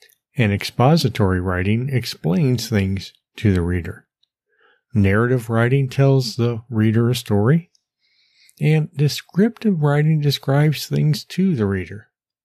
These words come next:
But that isn't really the whole picture. There's more to it. Sometimes the best way to explain something is to tell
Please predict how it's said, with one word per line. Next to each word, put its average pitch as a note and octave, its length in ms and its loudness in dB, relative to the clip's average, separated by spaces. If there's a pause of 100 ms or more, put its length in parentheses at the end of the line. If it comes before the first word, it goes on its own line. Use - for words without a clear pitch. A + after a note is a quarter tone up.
(560)
But D#3 140 -8
that F#3+ 180 0
isn't E3+ 380 0
really C3+ 300 4
the A2+ 140 -2
whole D3 260 4
picture. G#2 520 -6 (640)
There's D#3+ 320 0
more D3+ 280 2
to F#3 320 2
it. G2 260 -4 (1200)
Sometimes G#2 600 -4
the G2 80 -6
best C#3+ 360 -2
way C3+ 300 2
to G#2 200 0
explain C3+ 640 2
something F#2+ 640 -4 (340)
is A2 140 0
to G#2+ 100 -4
tell A2+ 420 -4